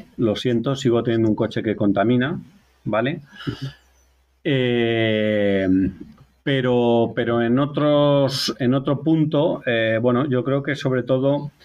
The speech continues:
Speaker 1: me atrevería a decir que soy mucho más consciente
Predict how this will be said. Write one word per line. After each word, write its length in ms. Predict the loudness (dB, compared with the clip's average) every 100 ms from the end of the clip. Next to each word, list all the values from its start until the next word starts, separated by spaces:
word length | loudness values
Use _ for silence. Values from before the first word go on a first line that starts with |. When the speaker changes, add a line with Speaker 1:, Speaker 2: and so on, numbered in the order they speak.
| -8 -8 -8 -10 -8 -2
Speaker 1:
me 200 | 0 2
atrevería 500 | 0 0 0 0 0
a 20 |
decir 300 | 0 0 0
que 180 | -2 -2
soy 400 | 0 0 0 -4 -4
mucho 440 | 0 2 2 2
más 420 | 2 2 0 -4 -10 _ _ _ _ _ _ _ _ -4
consciente 1080 | 0 2 0 -2 0 2 2 2 0 -2